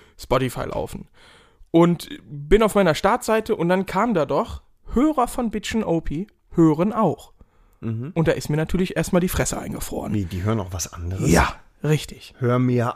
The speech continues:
Speaker 2: auf.
Speaker 1: So, die Messe ist noch nicht gesungen, mein Freund, das sag ich dir.
Speaker 2: Leck mich am Arsch.
Speaker 1: Ja.
Speaker 2: Ich bin gerade richtig sauer,
Speaker 1: Ja,
Speaker 2: ne?
Speaker 1: aber das legt sich gleich wieder,
Speaker 2: Ah, okay.
Speaker 1: weil ich dann diesen einen Podcast zum Beispiel, da war einer mit von so einer Roventa, Ro-, Fos-, Fo-, Fo-, Ro-, was weiß ich,
Speaker 2: Noch nie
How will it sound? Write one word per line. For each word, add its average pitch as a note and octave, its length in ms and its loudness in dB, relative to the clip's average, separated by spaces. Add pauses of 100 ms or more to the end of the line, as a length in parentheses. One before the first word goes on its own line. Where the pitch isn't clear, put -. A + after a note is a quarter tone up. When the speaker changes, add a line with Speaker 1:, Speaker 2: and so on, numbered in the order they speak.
(160)
Speaker 2:
auf. B2+ 480 4
Speaker 1:
So, C#3 200 -6
die F#3 200 -2
Messe E3+ 260 0
ist - 180 -4
noch D3+ 80 0
nicht C#3+ 160 -2
gesungen, C3 300 -2
mein C#3 140 -8
Freund, - 260 -8
das C#3 140 -4
sag A2+ 140 0
ich A#2 120 2
dir. C#3+ 120 -2
Speaker 2:
Leck D3 200 -10
mich A2+ 240 -4
am G#2 120 -4
Arsch. F#2 340 -10
Speaker 1:
Ja. C3+ 120 2
Speaker 2:
Ich - 40 -6
bin C#3 160 4
gerade G#2+ 280 -2
richtig A2+ 420 -2
sauer, E2 280 -6
Speaker 1:
Ja, F#3 260 6
Speaker 2:
ne? A#3+ 80 4
Speaker 1:
aber G#3 180 2
das F#3+ 200 -2
legt F#3 280 2
sich F3 160 -2
gleich C3 260 2
wieder, D3+ 140 2
Speaker 2:
Ah, - 20 8
okay. E3 80 0
Speaker 1:
weil E3 120 0
ich D#3+ 80 -4
dann F#3 200 2
diesen E3+ 240 -4
einen G#3 200 -2
Podcast F#3 480 -2
zum D#3 100 -6
Beispiel, D3 340 -4 (400)
da C#3+ 160 0
war D3 120 4
einer F3 200 4
mit D#3 160 2
von D#3 180 -2
so D3 80 -2
einer C#3 100 0
Roventa, D#3 680 -2 (320)
Ro-, D3+ 380 0 (440)
Fos-, - 320 -8
Fo-, C#3+ 220 -2
Fo-, D#3 260 -4
Ro-, D3+ 420 0 (680)
was - 240 -4
weiß - 240 0
ich, D#3+ 200 -2
Speaker 2:
Noch - 60 -8
nie D#3 40 0